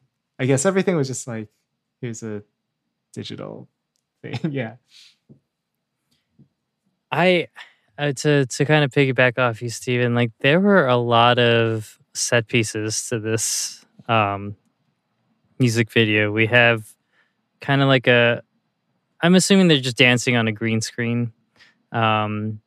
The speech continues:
Speaker 2: but they have, like, the digital department for S M must be, like, loving,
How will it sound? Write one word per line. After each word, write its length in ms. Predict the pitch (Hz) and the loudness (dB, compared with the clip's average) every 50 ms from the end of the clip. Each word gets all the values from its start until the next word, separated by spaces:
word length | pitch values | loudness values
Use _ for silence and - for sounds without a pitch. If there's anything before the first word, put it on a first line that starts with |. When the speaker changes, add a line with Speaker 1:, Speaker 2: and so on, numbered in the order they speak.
| _ _ _ _ _ _ _ _ - | _ _ _ _ _ _ _ _ -12
Speaker 2:
but 380 | - 127 120 131 127 123 120 113 _ _ _ _ _ _ - | -6 0 2 4 4 4 2 0 _ _ _ _ _ _ -12
they 260 | 135 123 127 127 127 | -4 2 2 4 4
have, 580 | 113 123 135 131 131 131 131 123 113 110 - - - _ _ _ - | 4 4 2 4 4 2 2 0 -4 -10 -16 -20 -20 _ _ _ 0
like, 180 | 147 143 123 | 0 0 2
the 80 | - 147 | 2 0
digital 420 | 131 120 139 143 147 151 139 135 | 4 4 2 4 4 4 4 4
department 520 | 131 123 110 - 127 123 117 117 113 110 107 | 2 2 2 2 0 2 2 0 -2 -4 -4
for 260 | - - 117 113 117 | -6 -2 0 0 2
S 280 | 117 113 110 - - - | 2 2 0 0 -2 -2
M 280 | 120 113 110 107 110 | 0 0 0 -2 -2
must 300 | 107 117 120 - - - | -2 -2 -2 -2 -4 -6
be, 180 | - 113 110 107 | -4 -2 -2 -2
like, 600 | 104 104 104 101 104 107 104 - - - - _ _ _ _ _ _ _ _ _ | -2 -2 -2 -4 -4 -6 -6 -10 -18 -20 -20 _ _ _ _ _ _ _ _ _
loving, 680 | - 120 117 131 135 131 120 123 120 113 110 107 107 104 | -4 2 4 6 6 6 6 4 2 2 0 -2 -6 -8